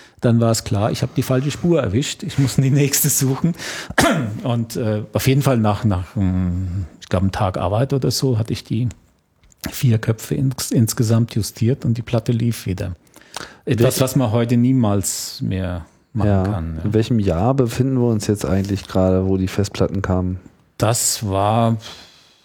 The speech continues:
Speaker 1: fünfundsiebzig, sechsundsiebzig rum. Da hatten wir sie hier. Ja.
Speaker 2: Ja. Aber ihr wart schon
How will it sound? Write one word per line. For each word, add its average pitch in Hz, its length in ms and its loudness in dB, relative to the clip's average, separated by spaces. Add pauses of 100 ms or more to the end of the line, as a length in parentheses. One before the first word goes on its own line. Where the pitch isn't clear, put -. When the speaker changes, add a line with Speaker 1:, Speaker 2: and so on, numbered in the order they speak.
(280)
Speaker 1:
fünfundsiebzig, 117 840 -2
sechsundsiebzig - 840 -10 (120)
rum. 101 160 -12 (720)
Da 101 140 2
hatten 110 300 0
wir 127 240 4
sie 82 240 -2
hier. 78 280 -6 (380)
Ja. - 140 0
Speaker 2:
Ja. 92 260 2 (960)
Aber 92 100 0
ihr 90 80 2
wart 101 140 2
schon 135 400 0